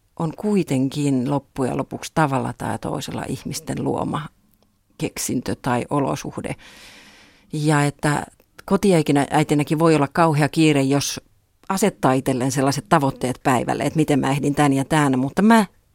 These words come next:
löysin sieltä semmoisen olemisen tavan. Eli mähän hirveästi kudoin, istuin sohvalla ja odotin, että milloin noi taas repii toistensa tukkaa päästä ja, <laughs> ja että milloin mua tarvitaan.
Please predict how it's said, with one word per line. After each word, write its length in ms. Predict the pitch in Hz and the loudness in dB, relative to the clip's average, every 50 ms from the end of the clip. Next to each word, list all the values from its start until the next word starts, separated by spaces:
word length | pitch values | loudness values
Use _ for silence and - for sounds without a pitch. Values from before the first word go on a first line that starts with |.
| _ _ - | _ _ -4
löysin 560 | 165 147 139 127 - - - - - - 123 - - _ _ - | -2 0 0 0 -2 -4 -6 -6 -6 -8 -8 -10 -14 _ _ 0
sieltä 340 | - 170 151 139 - 143 | 2 4 4 4 2 -2
semmoisen 680 | - - 151 139 131 131 120 - - 131 123 120 135 - - - - - - - _ _ | -2 0 0 0 0 0 -2 -4 -4 -4 -4 -4 -4 -6 -10 -16 -20 -20 -20 -20 _ _
olemisen 560 | - 165 160 147 135 131 139 - - 135 135 127 | 2 4 4 4 4 2 0 0 0 -2 0 2
tavan. 340 | 143 143 139 131 135 135 | 2 2 2 2 2 0
Eli 240 | 135 139 143 139 - - - _ - - - - - - - _ _ - | 0 0 -2 -2 -2 -4 -8 _ -20 -20 -20 -20 -20 -20 -20 _ _ -2
mähän 180 | 143 147 143 123 | 0 0 0 0
hirveästi 680 | - 185 175 175 165 151 123 - 165 - - - _ _ - | 2 2 4 4 4 2 2 0 -4 -8 -10 -14 _ _ -2
kudoin, 720 | - 170 165 170 156 160 165 160 165 165 170 170 175 170 - _ - | 2 4 4 6 6 6 6 6 4 4 2 0 -2 -4 -6 _ -2
istuin 600 | 160 156 147 - - 175 170 170 165 165 165 - - | -2 -2 -2 -2 -2 2 2 4 4 2 0 -2 -4
sohvalla 680 | - - 170 156 151 127 147 156 156 156 151 147 151 147 | -2 2 4 4 4 4 4 4 4 4 4 4 4 4
ja 340 | 151 156 151 151 151 143 - | 4 4 4 4 2 2 0
odotin, 500 | - 165 165 160 160 156 - 160 156 151 | 2 2 4 4 4 2 2 2 2 2
että 220 | 156 151 - - 156 | 2 0 0 0 2
milloin 380 | 156 156 156 156 151 147 147 | 2 4 4 4 4 2 2
noi 200 | 147 147 147 147 143 - - 151 156 139 - - | 2 2 0 0 -2 -4 -6 -6 -6 -6 -4 0
taas 220 | - 151 147 - | 2 2 2 2
repii 400 | 156 156 151 - 147 147 151 147 - - | 2 0 0 0 2 2 2 0 0 0
toistensa 500 | - 151 131 - - 143 131 147 139 139 - - _ _ _ - | 0 0 0 0 -2 -2 0 0 -2 -2 -4 -10 _ _ _ -6
tukkaa 400 | - 165 - - - - 151 143 | -4 -4 -4 -2 0 4 4 4
päästä 400 | - - 156 151 147 - - 175 | 6 6 4 4 4 4 4 4
ja, 100 | 165 170 175 - - - 196 - - - - - | 4 4 4 0 -2 -8 -10 -10 -10 -10 -10 -8
<laughs> 320 | - - - - 240 - | -8 -6 -6 -4 -2 2
ja 200 | - 170 165 - | 4 4 4 4
että 160 | 165 156 165 | 4 2 4
milloin 260 | 175 175 170 175 170 | 4 6 6 6 4
mua 200 | 160 160 151 156 | 4 4 2 2
tarvitaan. 720 | 156 - - 175 165 165 160 151 147 156 - - 131 139 143 | 2 2 4 4 6 6 4 2 0 0 -2 -2 -2 -2 -2